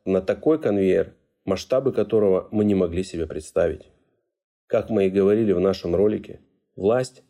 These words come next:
действительно объявила войну молодости. Но также мы снова узнали, что мы не одни, что это в интересах власти внушать нам, что мы меньшинство,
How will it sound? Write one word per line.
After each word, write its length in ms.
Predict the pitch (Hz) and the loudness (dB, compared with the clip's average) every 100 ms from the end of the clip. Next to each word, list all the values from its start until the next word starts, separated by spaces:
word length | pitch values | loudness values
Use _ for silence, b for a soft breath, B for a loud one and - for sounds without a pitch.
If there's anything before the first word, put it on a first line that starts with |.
| _ _ | _ _
действительно 720 | 101 98 - 110 101 90 85 82 | -6 -6 -4 -2 -2 -2 -2 -2
объявила 440 | 80 87 95 87 | -2 -2 0 2
войну 280 | 82 87 87 | 2 0 0
молодости. 680 | 85 85 80 - - - - _ _ _ _ _ _ _ _ _ - | 0 0 0 -4 -14 -20 -20 _ _ _ _ _ _ _ _ _ -4
Но 140 | 95 | -2
также 340 | 135 135 117 | 0 0 0
мы 200 | 110 110 - | 2 0 -2
снова 340 | - 120 123 107 | 0 2 4 2
узнали, 340 | 98 101 104 | 2 2 2
что 220 | 101 - | -2 -2
мы 100 | 95 | 0
не 140 | 95 95 | 2 2
одни, 400 | 87 87 82 82 _ _ _ _ _ | 0 -4 -6 -8 _ _ _ _ _
что 240 | - 123 | -4 0
это 180 | 147 135 | 2 2
в 60 | 120 | 0
интересах 500 | 110 110 131 120 117 | 2 0 0 -4 -2
власти 360 | 127 123 - | 0 -2 -2
внушать 440 | 98 98 - 104 104 | 0 0 0 -2 2
нам, 300 | 110 110 - | 0 0 -6
что 180 | - | -4
мы 140 | 104 104 | 0 2
меньшинство, 840 | 107 95 - - - 101 87 | 2 0 -6 -12 -2 0 0